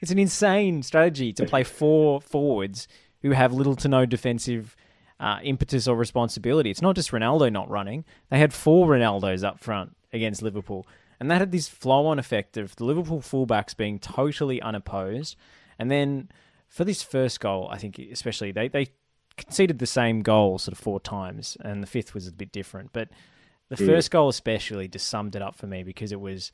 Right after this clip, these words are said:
Speaker 1: uh, Andy Robertson completely on his own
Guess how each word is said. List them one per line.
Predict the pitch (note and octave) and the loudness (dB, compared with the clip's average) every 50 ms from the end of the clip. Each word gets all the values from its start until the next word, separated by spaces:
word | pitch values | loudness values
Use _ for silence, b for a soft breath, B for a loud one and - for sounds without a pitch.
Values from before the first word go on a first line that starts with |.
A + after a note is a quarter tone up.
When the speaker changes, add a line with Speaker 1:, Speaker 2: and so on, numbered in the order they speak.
| _ _ _ _ _ _ _ _ _ _ | _ _ _ _ _ _ _ _ _ _
Speaker 1:
uh, | - - F#2 F2+ - _ _ _ - | -18 -18 -16 -16 -18 _ _ _ -4
Andy | A#2+ C#3 C#3 C3+ | -2 0 0 2
Robertson | A#2+ B2+ A#2+ G#2+ A2+ - - B2 A#2 A2+ A2+ A2+ A2 G#2+ - | 2 2 2 2 0 -4 -4 -2 -2 0 0 -2 -4 -6 -10
completely | - - G2+ - - A#2+ C3 C#3 C3 B2+ B2 B2 A#2+ A#2+ A#2+ A#2+ A#2 - | -12 -16 -12 -8 -2 -2 -2 -2 -2 0 0 2 2 2 2 2 0 -2
on | - A2 G#2+ G#2+ | -4 -4 -2 -2
his | G2+ F#2 G#2 | -2 -2 -4
own | G2+ G2+ G2+ G2+ G2 G2 G2 F#2+ F#2+ F#2+ | -4 -2 -2 -4 -4 -4 -4 -6 -6 -8